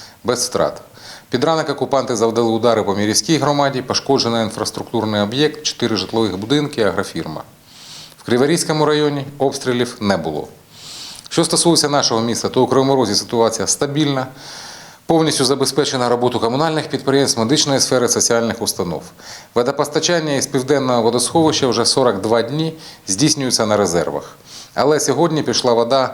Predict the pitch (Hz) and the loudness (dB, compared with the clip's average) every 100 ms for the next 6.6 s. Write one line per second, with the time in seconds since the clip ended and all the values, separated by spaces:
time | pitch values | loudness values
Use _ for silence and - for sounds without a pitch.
0 | - 104 113 120 110 120 110 98 95 101 | -6 -4 0 0 2 0 0 -2 -2 -2
1 | 104 - 165 156 - - 127 117 - 95 | -2 2 2 2 0 -2 0 -2 -2 -4
2 | 107 123 143 147 - - - 120 127 156 | -2 -2 -4 -6 -10 -16 -2 0 2 2
3 | 127 120 113 101 113 110 120 - 95 92 | 2 2 0 2 0 0 -4 -4 -4 -2
4 | 90 82 - - - - - - - - | -2 -2 -6 -16 -20 -20 -20 -20 -18 -16
5 | - - - 156 143 - - 110 104 127 | -14 -10 -2 0 0 -6 -10 -8 -4 -2
6 | 110 98 - 127 120 | 0 0 0 -2 -4